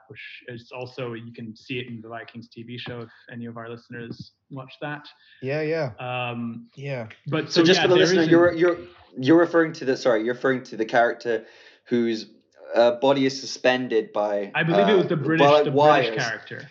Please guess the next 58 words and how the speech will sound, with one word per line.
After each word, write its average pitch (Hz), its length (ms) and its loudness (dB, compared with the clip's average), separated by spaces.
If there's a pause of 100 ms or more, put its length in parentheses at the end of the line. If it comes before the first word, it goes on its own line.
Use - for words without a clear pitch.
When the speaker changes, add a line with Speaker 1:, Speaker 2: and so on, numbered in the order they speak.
(100)
Speaker 1:
Yeah. 120 180 -6
Speaker 3:
Yeah, 131 320 6
whose 135 180 -4
body 139 340 0
Speaker 2:
The 139 80 2
Speaker 3:
is 127 60 0
Speaker 2:
British 143 180 2
guy, - 20 -2
Speaker 3:
suspended 139 340 2
Speaker 2:
yeah. - 80 0
Speaker 1:
In 131 60 2
the 123 80 4
Speaker 3:
by 120 100 4
Speaker 1:
chicken 190 200 2
Speaker 3:
wires. 117 340 0
Speaker 1:
coop. 110 140 -16 (180)
Yeah, 131 320 -2
yeah, 120 160 -4
exactly. 120 400 -6
Speaker 3:
Yeah, 131 280 4
and 139 140 2
Speaker 1:
Mm, 139 60 0
Speaker 3:
his, 135 160 -2
Speaker 1:
yeah. 135 80 -12
Speaker 3:
his 131 120 -2
body 147 240 2
is 139 140 -2
suspended 151 480 -4
by 151 140 6
wires, 120 520 0 (440)
dissected 123 920 0 (400)
in 123 100 2
a 127 60 2
way 123 200 2
that 113 240 -6
his 107 200 -10
lungs 117 600 -2
are 107 160 2
still 107 320 0
functioning, 101 540 -8
essentially. 139 600 -4
Speaker 1:
I 135 60 -10 (140)
couldn't 180 240 -4
have 156 160 -4
Speaker 3:
Right? 143 320 2
Speaker 1:
put 147 80 -10
it 151 60 -2
in 147 140 -4
better 131 240 -6
words. 120 300 -10
Speaker 3:
Yeah. 107 200 -2 (240)
Speaker 1:
Uh, 127 100 -8
Speaker 3:
Yeah. 123 140 2
Speaker 1:
thank 143 200 -6
you, 127 80 -8
Ollie. 107 220 -8
Speaker 3:
<laughs> 101 40 -12
Yeah. 139 180 -6